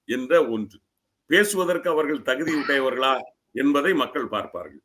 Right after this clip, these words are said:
ஒன்று. இரண்டாவது, நான் சொல்வது, இந்-, திமுகவை ஊழல் கட்சி என்று இனிமேலா பேச போகிறார்கள்? ஆயிரத்தி தொள்ளாயிரத்தி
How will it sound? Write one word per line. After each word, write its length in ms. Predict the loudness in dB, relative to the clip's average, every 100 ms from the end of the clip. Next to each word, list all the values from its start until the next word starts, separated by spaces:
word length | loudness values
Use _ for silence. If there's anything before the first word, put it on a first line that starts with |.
| _
ஒன்று. 340 | -8 -8 -8 -16 _ _ _ _
இரண்டாவது, 800 | -2 0 2 0 -2 -6 -14 -18 _
நான் 240 | -2 -2
சொல்வது, 720 | -2 -10 -14 -8 -6 -6 -10 _ _ _ _ _ _ _ -10
இந்-, 180 | -8 -8 -8 -2
திமுகவை 600 | 0 2 4 4 4 2
ஊழல் 360 | 2 2 2 0
கட்சி 300 | -2 0 0
என்று 220 | 0 0
இனிமேலா 560 | 2 2 2 2 2
பேச 260 | 0 -4 -4
போகிறார்கள்? 600 | -2 -4 -4 -6 -10 -20 _ -20 _ _ _ _ _ -20 -20 -20 _ _ _ _ _ _ _ _ _ _ _ _ _
ஆயிரத்தி 580 | 4 6 6 4 2
தொள்ளாயிரத்தி 1000 | -2 -2 -2 -2 -2 -2 -2 0 0 -2